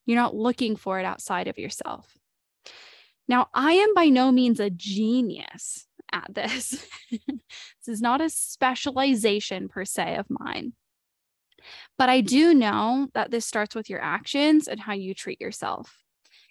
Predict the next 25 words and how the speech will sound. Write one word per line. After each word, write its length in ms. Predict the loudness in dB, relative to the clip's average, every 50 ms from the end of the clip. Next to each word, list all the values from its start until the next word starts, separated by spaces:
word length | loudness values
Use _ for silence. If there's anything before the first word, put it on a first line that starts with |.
| _ -4
If 160 | -4 -4 -2
you 440 | -2 -2 0 2 2 2 2 2 0
don't 420 | 2 2 2 2 2 0 -2 -6
think 480 | -12 -16 -10 -8 -6 -6 -6 -8 -8 -6
that 140 | -8 -8 -6
you 220 | -4 -2 -2 -2
are 160 | -2 -2 -4 -6
worthy, 720 | -6 -6 -6 -6 -4 -2 -2 0 2 2 0 0 -2 -6 _ -8
you 160 | -6 -2 0
will 100 | 0 0
be 140 | 0 -2 -4
a 80 | -4
people 420 | -6 -8 -10 -8 -6 -4 -4 -4 -4
pleaser. 540 | -6 -8 -8 -8 -8 -8 -10 -10 -10 -10 -12 _ -18 -20 -20 _ _
You 160 | -2 -2 0
will 220 | 2 2 2 2 2
live 200 | 2 0 0 0
your 180 | 0 -2 -2
life 340 | -2 -2 -2 -2 -4 -4 -8 _ _ -12
or 160 | -12 -12 _ -14
parts 640 | -16 -14 -12 -6 -2 0 0 0 0 -4 -8 -12 -6
of 240 | -2 -2 -2 -2 -2
it 260 | -4 -6 -6 -10 _
for 400 | _ -6 -4 -2 -2 -4 -4 -6
others, 460 | -8 -8 -8 -10 -10 -12 -14 -16